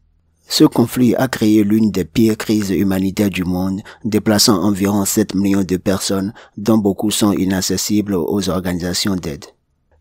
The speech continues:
Le M vingt-trois, qui est devenu un acteur majeur il y a une dizaine d'années en prenant Goma,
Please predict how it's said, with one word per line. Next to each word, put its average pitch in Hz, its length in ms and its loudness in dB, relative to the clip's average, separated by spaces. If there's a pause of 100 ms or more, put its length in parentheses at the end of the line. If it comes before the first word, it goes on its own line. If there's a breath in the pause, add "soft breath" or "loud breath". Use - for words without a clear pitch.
(120)
Le 110 220 4
M 139 140 8
vingt-trois, 107 560 2 (180 soft breath)
qui 123 180 4
est 98 80 6
devenu 104 460 4
un 107 200 2
acteur 101 280 0
majeur 98 460 0
il 104 260 0
y 107 100 0
a 104 60 0
une 104 220 2
dizaine 98 440 -2
d'années 95 480 -2
en - 200 -4
prenant 98 500 -4
Goma, 92 480 -4